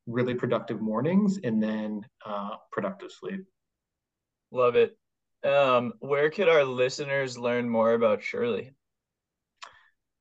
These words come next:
Speaker 1: Uh, follow us on I G at Drink Shirley. Um, you can check out, there should be a link to our YouTube channel. I believe it's Drink Shirley as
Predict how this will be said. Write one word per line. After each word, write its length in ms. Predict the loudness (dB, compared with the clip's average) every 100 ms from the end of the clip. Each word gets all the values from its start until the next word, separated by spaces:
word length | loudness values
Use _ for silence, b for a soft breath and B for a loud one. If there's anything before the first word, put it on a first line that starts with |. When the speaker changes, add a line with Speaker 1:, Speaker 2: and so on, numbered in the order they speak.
| _
Speaker 1:
Uh, 400 | 0 2 4 2
follow 400 | 2 4 6 8
us 300 | 6 4 0
on 160 | -2 0
I 180 | 2 0
G 380 | 0 -2 2 0
at 200 | 0 -4
Drink 200 | -6 -6
Shirley. 680 | -4 0 2 2 0 -2 -8 _ _ -10
Um, 680 | -6 -6 -6 -8 -8 -10 -10
you 200 | -4 -4
can 560 | -2 0 2 4 2 -2
check 360 | -6 -2 -2 2
out, 180 | 0
there 80 | 0
should 200 | -4 -2
be 80 | 0
a 60 | 0
link 300 | 0 -4 -4
to 100 | -2
our 120 | -2
YouTube 440 | -2 -6 -6 -8
channel. 500 | -2 0 0 0 -2 -2
I 60 |
believe 240 | -2 -2 -4
it's 80 |
Drink 240 | -6 -6 -6
Shirley 380 | -4 -2 -2
as 100 | -4